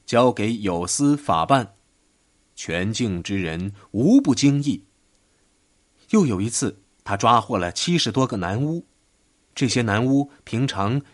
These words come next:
鱼肉老百姓，他把他们强行遣返故乡，耕田为农。那个时候，有些寺庙暗中干些邪巫败德之事，他拆了几座庙。据说他的兵卒奉命站定不动时，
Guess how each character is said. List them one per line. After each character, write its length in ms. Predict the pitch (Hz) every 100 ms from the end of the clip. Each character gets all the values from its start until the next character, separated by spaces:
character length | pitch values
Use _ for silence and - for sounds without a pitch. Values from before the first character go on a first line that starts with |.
| -
鱼 220 | 107 151
肉 200 | 165 117
老 180 | 95 139
百 180 | 95
姓， 240 | 87 170 113 - _ _ _ _ _ _ _
他 120 | 101
把 160 | 95 80
他 140 | 107
们 120 | 107 85
强 360 | - 113 175
行 280 | 175 101 120
遣 280 | - 92 127
返 240 | 92 80
故 180 | - 107
乡， 300 | - 117 127 - _
耕 280 | 151 147 151
田 260 | - 92 110
为 160 | 101 131
农。 360 | 104 80 117 - _ _ _ _ _ _ _ _ _ _ _ _ _ _ -
那 180 | 107 101
个 120 | 95
时 140 | -
候， 240 | 101 95 90
有 200 | 95 98
些 220 | 120 117
寺 200 | - 131
庙 260 | 117 117
暗 300 | 101 147 135
中 320 | 104 131 139 131
干 180 | 135 101
些 180 | 117 117
邪 360 | - 95 113
巫 240 | 147 175 175
败 240 | 175 110
德 220 | 85 113
之 180 | 143 123
事， 240 | - 101 - _ _ _ _ -
他 140 | 87
拆 300 | - 113 117
了 100 | 113
几 180 | 98 80
座 140 | 101
庙。 300 | 104 139 110 - _ _ _ _ _ -
据 160 | 117
说 300 | 98 131 - -
他 120 | 151
的 100 | 147
兵 260 | 190 196
卒 200 | 185 147
奉 240 | 175 233 165
命 260 | 190 147 -
站 300 | 214 170 135
定 220 | 190 110
不 120 | 127
动 220 | 214 156
时， 300 | 101 95 110